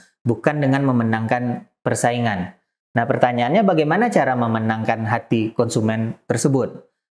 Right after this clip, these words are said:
Yang perlu kita lakukan pertama adalah kita pahami perilaku dari konsumen. Kita pahami apa sih yang dibutuhkan oleh konsumen.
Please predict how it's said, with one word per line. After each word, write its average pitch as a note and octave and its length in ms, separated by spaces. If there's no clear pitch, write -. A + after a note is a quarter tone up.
Yang C3 160
perlu A#3+ 240
kita G3 240
lakukan C3+ 480
pertama C#3+ 640
adalah C3+ 320
kita D3+ 320
pahami D3+ 640
perilaku D3 560
dari B2+ 240
konsumen. A#2+ 720
Kita C#3 240
pahami C3 400
apa D3 320
sih F#3 240
yang E3+ 80
dibutuhkan B2 560
oleh B2+ 240
konsumen. A#2+ 560